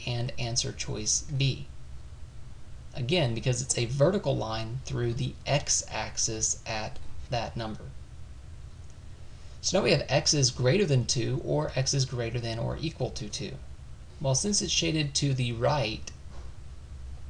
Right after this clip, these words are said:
towards numbers that are bigger than two, we know it's going to be greater than.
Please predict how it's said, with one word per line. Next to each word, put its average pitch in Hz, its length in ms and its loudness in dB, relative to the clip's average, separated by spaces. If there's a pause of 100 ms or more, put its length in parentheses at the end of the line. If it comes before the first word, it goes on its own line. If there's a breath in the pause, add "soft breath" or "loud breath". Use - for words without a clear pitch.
(120)
towards 131 320 6
numbers 143 320 6
that 135 160 6
are 123 80 2
bigger 147 640 4
than 113 260 -2
two, 113 260 -2
we 131 160 2
know 185 200 2
it's 175 100 0
going 156 200 0
to 147 60 2
be 131 60 2
greater 123 340 2
than. 110 360 -4